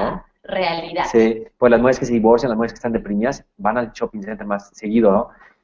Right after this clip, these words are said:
Speaker 2: Entonces, eh, la verdad es que yo creo que el mercado hoy en Latinoamérica más consumista de todos es el mexicano. Creo que por mucho es el mexicano. Brasil está haciendo un excelente papel para ganarle a los mexicanos.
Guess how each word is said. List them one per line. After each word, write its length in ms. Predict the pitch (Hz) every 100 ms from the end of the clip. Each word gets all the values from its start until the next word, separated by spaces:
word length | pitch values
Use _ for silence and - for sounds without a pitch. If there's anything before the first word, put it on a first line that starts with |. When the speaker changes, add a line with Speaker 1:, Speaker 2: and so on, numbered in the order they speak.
| _
Speaker 2:
Entonces, 480 | - 123 120 123 -
eh, 460 | 123 113 110 - _
la 160 | 143 139
verdad 260 | 139 143 156
es 120 | -
que 420 | 165 135 - - _ _
yo 120 | 160 175
creo 140 | 214
que 80 | 214
el 80 | 170
mercado 580 | 143 110 143 147 156 135
hoy 220 | 135 151
en 40 | 139
Latinoamérica 560 | - 120 117 120 120
más 280 | 120 151 -
consumista 540 | 180 143 127 123 131
de 60 | 117
todos 200 | 120 123
es 40 | 113
el 40 |
mexicano. 600 | 104 101 - 101 147 - _ _ _ _ _
Creo 240 | - 131 131
que 200 | 127 110
por 240 | - 117
mucho 260 | 123 139 147
es 80 | -
el 80 | 110
mexicano. 600 | 101 101 107 107 101 101
Brasil 400 | 123 123 - 143
está 180 | - 127
haciendo 220 | 131 127
un 40 |
excelente 400 | 117 - 123 120
papel 280 | 120 113 120
para 120 | 113 104
ganarle 200 | 110 107
a 40 |
los 100 | 98
mexicanos. 540 | 98 92 95 135 -